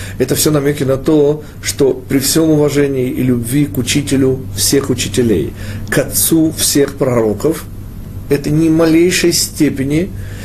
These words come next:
не влияет на еврейскую цивилизацию, не влияет на Тору и на божественный союз между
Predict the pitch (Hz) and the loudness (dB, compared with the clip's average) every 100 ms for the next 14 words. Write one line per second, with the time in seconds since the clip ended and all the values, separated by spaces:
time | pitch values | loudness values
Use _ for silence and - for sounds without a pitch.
0 | - - 147 160 175 156 139 143 143 143 | -8 -2 2 4 4 4 4 4 4 2
1 | 135 123 127 120 127 117 113 113 117 101 | 0 2 2 0 -2 -2 0 0 2 2
2 | 92 95 113 151 147 135 139 135 127 127 | 0 0 2 2 4 4 4 2 0 -4
3 | 113 147 147 151 151 - - - 143 143 | 0 2 4 2 0 -6 -12 -4 0 2
4 | 139 135 135 - 120 117 139 117 143 143 | 2 2 0 -4 -4 0 2 2 2 2
5 | - - 135 127 127 120 113 - - - | 0 -2 -2 0 0 -2 -4 -10 -12 -12
6 | - - - - - 143 135 143 123 - | -12 -8 -2 0 2 0 2 2 2 -2
7 | - - 123 123 110 | -8 -6 0 0 0